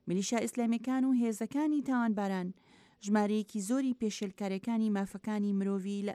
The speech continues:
ئەستۆدایە، هەروەها بەگشتی بەلاوەنانی ڕۆڵی یاسا. پێشێلکاریەکانی لەو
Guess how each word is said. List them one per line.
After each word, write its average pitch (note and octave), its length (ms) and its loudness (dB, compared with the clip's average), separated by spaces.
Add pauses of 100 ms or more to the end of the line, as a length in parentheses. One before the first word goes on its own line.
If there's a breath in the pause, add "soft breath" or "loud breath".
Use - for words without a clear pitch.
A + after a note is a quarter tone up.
ئەستۆدایە، F#3+ 680 -2 (600 soft breath)
هەروەها G3 400 0 (240)
بەگشتی F#3 600 -4 (280 soft breath)
بەلاوەنانی F3+ 720 0 (240)
ڕۆڵی D#3 340 -4 (140)
یاسا. - 360 -10 (920 soft breath)
پێشێلکاریەکانی A3+ 1000 0
لەو C4 100 4